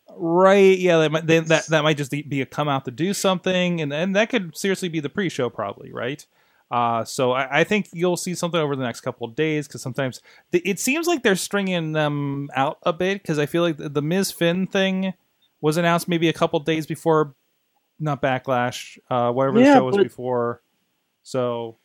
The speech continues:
Speaker 1: um,
Speaker 2: No, uh, Payback, Payback.
Speaker 1: Payback, thank you.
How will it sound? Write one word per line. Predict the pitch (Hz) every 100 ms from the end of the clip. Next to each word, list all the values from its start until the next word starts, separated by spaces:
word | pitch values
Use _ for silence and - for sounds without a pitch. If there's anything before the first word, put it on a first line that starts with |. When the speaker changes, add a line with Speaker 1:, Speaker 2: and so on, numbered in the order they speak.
| _ _ _ _ _ _ _ _ _ _ _
Speaker 1:
um, | 156 165 165
Speaker 2:
No, | 175 190 180
uh, | 170 160
Payback, | 156 196 165 123 - -
Payback. | 151 135 110 - -
Speaker 1:
Payback, | 156 123 104
thank | - 120
you. | 117